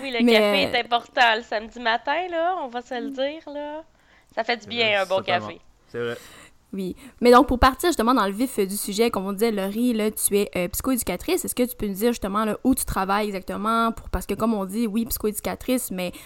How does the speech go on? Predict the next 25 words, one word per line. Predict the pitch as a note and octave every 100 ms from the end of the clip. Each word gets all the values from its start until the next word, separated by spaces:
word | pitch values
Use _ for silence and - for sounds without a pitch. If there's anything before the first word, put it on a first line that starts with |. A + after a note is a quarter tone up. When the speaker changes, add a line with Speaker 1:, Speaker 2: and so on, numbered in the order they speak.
| -
Speaker 2:
on | F#3+
suppose | F#3+ - A3 A3+
que, | G3 F3 - -
mettons, | F3+ F#3 G3+
quelqu'un | F#3 G3+
qui | G3
travaillera | A3 F#3+ G3 G3+
en |
milieu | F#3+ G3
scolaire | - F3+ F#3+ G#3+
versus | F#3+ F3+ G#3 -
qu'en | F#3+
milieu, | F#3+ F#3 G3+ G#3 - - -
euh, | D#3+ C#3+ -
je |
sais | -
pas, | D3+
en | E3+ E3
garderie, | D#3+ E3 F#3+ G3+ G#3+
par | G3+
exemple, | F#3 G3 B3 A#3+
ça | F3+
doit | F3+
pas | - G#3+
avoir | G3 G#3